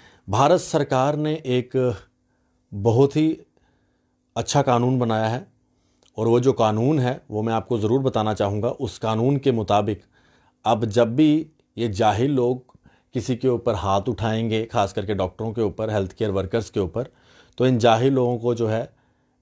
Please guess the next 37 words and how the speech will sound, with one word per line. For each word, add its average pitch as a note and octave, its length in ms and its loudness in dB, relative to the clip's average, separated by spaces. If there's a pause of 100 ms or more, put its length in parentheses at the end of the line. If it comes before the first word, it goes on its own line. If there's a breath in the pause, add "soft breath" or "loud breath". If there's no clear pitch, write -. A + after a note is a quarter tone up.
इस A#2+ 180 -4
कानून A#2+ 480 2
के C#3+ 160 0
तहत G#2+ 260 -2
जो F#2+ 120 -4
है A2 240 -4 (400)
सख्ती - 520 0
के C#3+ 140 2
साथ G#2 280 -2 (540)
इनको G#2+ 340 -4
जो G#2 120 2
है G#2 200 2 (600)
अरेस्ट A2 300 -2
किया A2+ 220 0
जाएगा G#2+ 440 -2 (440 soft breath)
और G#2+ 180 -2
इनको A2 180 -4 (140)
कारागार G#2 500 2
में G2 140 -2
डाल F2 220 -2
दिया F2 160 -6
जाएगा, D#2 420 -10
यानी G2 260 -4
कि A#2+ 120 -4
जेल A2 340 2
में G2+ 120 -2
डाल D#2 180 -6
दिया E2 160 -10
जाएगा। D#2+ 340 -14 (920 loud breath)
ये A2+ 120 4
जो C3+ 420 4 (420)
ऑर्डिनेंस C3 520 -2
लाया A2 240 2
गया A2 220 0
है, C#3+ 140 -2 (560)
खुद C3 160 2
प्रेसिडेंट A#2 520 -2